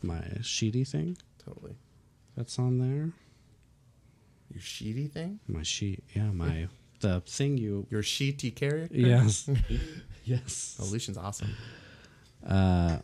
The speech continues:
Speaker 1: uh, level loop, go rogue. And so the, uh, I was gonna do the inquisitive rogue archetype from Xanathar.
Speaker 2: Hell yeah.
Speaker 1: To kind of embrace more, uh, like, the superhero, like,
Speaker 2: The
Speaker 1: solving
Speaker 2: Batman
Speaker 1: mysteries
Speaker 2: style
Speaker 1: sort of,
Speaker 2: superhero.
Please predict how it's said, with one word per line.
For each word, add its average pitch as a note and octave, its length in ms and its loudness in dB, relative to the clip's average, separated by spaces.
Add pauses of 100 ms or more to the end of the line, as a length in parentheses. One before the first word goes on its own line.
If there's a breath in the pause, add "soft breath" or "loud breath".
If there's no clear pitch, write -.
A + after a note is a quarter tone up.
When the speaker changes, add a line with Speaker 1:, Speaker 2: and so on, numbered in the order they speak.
(120)
Speaker 1:
uh, F#2 160 6
level G2 320 6
loop, C#3+ 640 6
go G2+ 220 4
rogue. D3+ 680 4 (580 soft breath)
And A#2+ 280 8
so B2 280 6
the, A#2 300 8
uh, G#2 360 6
I A2+ 120 4
was A#2+ 120 6
gonna B2+ 240 10
do A#2+ 260 8
the G#2+ 200 8
inquisitive G#2 1040 6
rogue G2+ 340 6
archetype F#2+ 540 4
from F#2 160 4
Xanathar. F2+ 640 2
Speaker 2:
Hell D#3+ 200 2
yeah. G2+ 300 4 (460 loud breath)
Speaker 1:
To F#2+ 160 6
kind G2+ 260 6
of F2+ 220 4
embrace G2 680 6
more, F#2+ 640 6
uh, E2 540 2
like, F2 220 -2
the A2+ 80 4
superhero, C3 600 10
like, B2 340 6 (300)
Speaker 2:
The - 80 -4
Speaker 1:
solving C#3 200 8
Speaker 2:
Batman D3+ 120 10
Speaker 1:
mysteries A#2 400 10
Speaker 2:
style G#2+ 140 8
Speaker 1:
sort G#2 100 8
of, G2+ 160 6
Speaker 2:
superhero. F#2+ 320 2